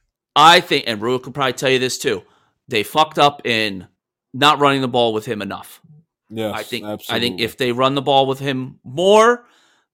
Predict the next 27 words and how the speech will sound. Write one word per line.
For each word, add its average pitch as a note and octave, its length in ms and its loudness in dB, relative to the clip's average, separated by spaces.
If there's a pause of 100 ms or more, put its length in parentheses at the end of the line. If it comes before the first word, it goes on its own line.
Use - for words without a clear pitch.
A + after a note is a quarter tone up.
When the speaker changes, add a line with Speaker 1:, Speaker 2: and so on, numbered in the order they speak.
(420)
Speaker 1:
you D3+ 100 0
know, B2 380 2 (240)
not A3 240 2
to F#3 100 -2
say G3 260 2
that D3+ 160 2
they C3+ 140 4
go C#3 200 4
to C3+ 160 -4
the A2+ 100 -4
Super F3+ 280 -2
Bowl, A#2 480 0 (340)
but C3+ 140 0
I C3 100 4
think C#3+ 380 -6 (880)
maybe D3+ 320 2
the C3 140 -2
collapse C#3 500 0
is B2 160 -6
not B2 200 0
as, A2 360 -4 (120)
as G#2+ 180 -4
bad. G#2 400 -6 (460)
Speaker 2:
Absolutely. A2+ 240 -8
Speaker 1:
So E3 120 -4
I'll D3+ 120 4
say F3+ 280 -2